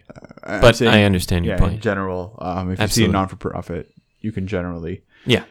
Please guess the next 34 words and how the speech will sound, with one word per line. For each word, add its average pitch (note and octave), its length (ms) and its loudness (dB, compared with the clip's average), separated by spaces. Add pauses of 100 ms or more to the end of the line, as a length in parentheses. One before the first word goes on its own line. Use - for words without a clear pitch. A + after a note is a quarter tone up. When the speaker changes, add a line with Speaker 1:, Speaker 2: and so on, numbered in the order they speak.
Speaker 1:
trust - 300 -6
it. - 200 -12 (340)
Um, G2+ 600 -6 (100)
but C3+ 240 2
it's, C#3 380 -2 (340)
like, B2+ 240 -4
it's A#2+ 160 -6
seen E3 280 -4
as C3+ 160 0
taboo G#2 720 0 (140)
or, F#2 380 -2
or F#2 440 -6 (380)
strange G2+ 800 -8
if - 180 -14
you G2 80 -8
really G2 200 -2
want F#2 220 -2
to - 80 -14
take G#2 220 -6
privacy F#2 400 -4
into F#2 180 -10
your F2 160 -10
own F2+ 140 -10
hands. F2+ 480 -12
Speaker 2:
Yeah. G2 260 0 (240)
Speaker 1:
Um, F#2 280 -6
not G#2+ 220 0
just G#2+ 180 -4
online. F#2 480 0
Like, F#2+ 120 -10
if G2 120 -16
you G2+ 100 -12
want G2 280 -8
to, F#2+ 400 -4